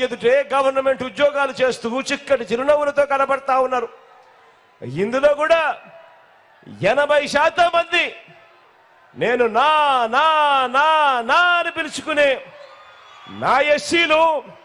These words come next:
నా ఎస్టీలు, నా బీసీలు,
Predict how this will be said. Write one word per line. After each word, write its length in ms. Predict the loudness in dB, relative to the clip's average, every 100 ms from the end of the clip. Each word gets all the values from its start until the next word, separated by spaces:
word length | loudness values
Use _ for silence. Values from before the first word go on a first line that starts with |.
| -20 -20 -20 -20
నా 340 | -6 0 0
ఎస్టీలు, 920 | 0 -2 -2 0 2 4 4 4 0 -2 -16 -20 -20 -20 -20
నా 320 | -10 -2 0 0
బీసీలు, 800 | 0 -2 -2 0 2 4 2 0